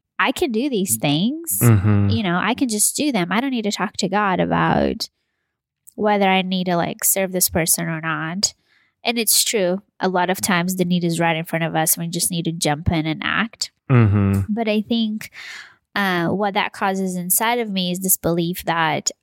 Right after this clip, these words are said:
Speaker 1: I can provide for this person and I can bless them and I can meet their need.
Speaker 2: Right.
Speaker 1: And though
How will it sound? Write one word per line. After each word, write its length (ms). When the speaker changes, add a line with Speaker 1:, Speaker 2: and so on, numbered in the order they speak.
Speaker 1:
I 420
can 240
provide 400
for 160
this 160
person 520
and 140
I 520
can 480
bless 480
them 460
and 160
I 520
can 500
meet 360
their 180
need. 500
Speaker 2:
Right. 460
Speaker 1:
And 280
though 600